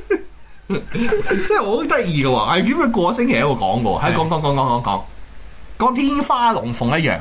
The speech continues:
Speaker 2: 係。
Speaker 1: 咪最慘呢，就係呢，佢哋根本又冇乜決定權嘅。
Speaker 2: 嗯哼。
Speaker 1: 即街外人呢，就當佢真喎。你嗰記者對，
Speaker 2: 因為
Speaker 1: 你照報㗎嘛。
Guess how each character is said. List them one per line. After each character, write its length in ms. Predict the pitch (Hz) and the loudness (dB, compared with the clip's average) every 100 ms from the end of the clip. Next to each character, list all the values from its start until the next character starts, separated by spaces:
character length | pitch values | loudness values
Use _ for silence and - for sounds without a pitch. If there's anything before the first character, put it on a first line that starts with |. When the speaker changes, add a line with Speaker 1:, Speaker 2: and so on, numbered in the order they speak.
| - - - | -6 -14 -4
Speaker 2:
係。 240 | 117 101 107 - - | -2 0 -4 -6 -2
Speaker 1:
咪 100 | 294 - | -2 2
最 240 | 349 339 | 2 2
慘 300 | 320 180 269 | 2 0 2
呢， 180 | 370 359 | 2 2
就 100 | 180 | 0
係 220 | 170 131 | 0 0
呢， 200 | 180 226 - - | 0 -2 -4 -4
佢 180 | 208 190 | 0 2
哋 180 | 170 | 2
根 180 | 170 226 | 2 2
本 160 | 220 120 | 2 2
又 80 | 135 | 0
冇 40 | |
乜 40 | 165 | -2
決 60 | - | -4
定 160 | - 85 - | -6 -10 -10
權 100 | - | -12
嘅。 40 | - - - - | -12 -12 -14 -8
Speaker 2:
嗯 120 | 113 | -4
哼。 160 | 107 131 - | -2 -2 -2
Speaker 1:
即 100 | - 202 - - - | -2 -2 -4 -8 -4
街 80 | 359 330 349 | 2 2 4
外 140 | 240 151 | 2 0
人 180 | 104 135 | 0 2
呢， 60 | 254 262 - - | 0 -2 -8 -4
就 100 | 156 | -2
當 140 | 165 | 0
佢 120 | 143 | 0
真 160 | 139 160 | 0 0
喎。 200 | 143 117 - - - - - - - - - - - - - | 0 -2 -4 -10 -10 -10 -10 -10 -10 -10 -10 -12 -12 -12 -2
你 120 | 175 | 0
嗰 220 | 190 247 | 2 2
記 120 | 196 | 2
者 180 | 190 196 | 2 2
對， 140 | 196 | 2
Speaker 2:
因 60 | 160 | 0
為 60 | 160 | 0
Speaker 1:
你 60 | |
照 100 | 180 | 0
報 240 | 151 156 143 | 0 2 2
㗎 100 | 170 | 2
嘛。 220 | 135 | 0